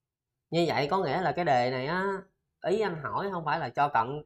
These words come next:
ở trên không phải là cận từ không tới một, mà là này từ không tới một phần ba, còn cái này là từ không tới ba cho thằng hai. Thì, ờ, mình thế vô là mình có đáp án. Nhưng mà một chút á,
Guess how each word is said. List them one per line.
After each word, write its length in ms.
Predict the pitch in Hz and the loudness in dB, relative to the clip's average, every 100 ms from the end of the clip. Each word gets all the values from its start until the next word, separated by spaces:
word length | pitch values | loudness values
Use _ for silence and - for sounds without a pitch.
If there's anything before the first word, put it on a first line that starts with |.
| _ | _
ở 120 | - | -8
trên 240 | 156 165 156 | 0 2 2
không 100 | 160 | 0
phải 100 | 175 | 0
là 100 | 156 | -2
cận 240 | 110 131 139 | -2 -6 -6
từ 120 | 127 | -4
không 220 | 151 147 | -4 -4
tới 100 | 175 | -4
một, 360 | 156 107 135 - _ _ _ _ - | -4 -4 -6 -10 _ _ _ _ -2
mà 120 | 127 | 0
là 160 | 123 | 2
này 120 | 127 131 | 0 -2
từ 100 | 127 | -4
không 200 | - 151 | -4 -4
tới 100 | 139 | -4
một 100 | 135 127 | -4 -2
phần 80 | |
ba, 380 | 123 143 143 131 117 | 4 6 6 2 -4
còn 120 | 120 | -6
cái 100 | 147 | -6
này 100 | 135 | -8
là 80 | 120 | -6
từ 200 | 135 117 123 | -6 -6 -4
không 400 | - 143 143 139 | -2 0 -2 -6
tới 120 | 160 | 0
ba 520 | 156 143 143 127 - - _ _ | 6 6 6 0 -6 -20 _ _
cho 180 | 131 131 | -4 -4
thằng 180 | 135 123 | -6 -4
hai. 400 | 135 135 117 - _ _ _ _ _ _ _ _ _ _ _ | -2 -2 -4 -10 _ _ _ _ _ _ _ _ _ _ _
Thì, 260 | 123 120 120 | -8 -6 -4
ờ, 520 | 117 113 113 113 113 117 | -2 -2 -2 -2 -2 -4
mình 140 | 120 139 | -4 -2
thế 160 | 170 185 | 0 2
vô 160 | 147 | 2
là 100 | 135 | 0
mình 180 | 120 120 | -4 -6
có 120 | 139 | -6
đáp 100 | 160 | -6
án. 280 | - 160 190 - _ _ _ _ _ - | -6 -8 -10 -16 _ _ _ _ _ 0
Nhưng 140 | 156 | 4
mà 140 | 151 | 6
một 120 | 131 131 | 4 2
chút 220 | 196 196 | 0 0
á, 240 | 196 190 | -2 -4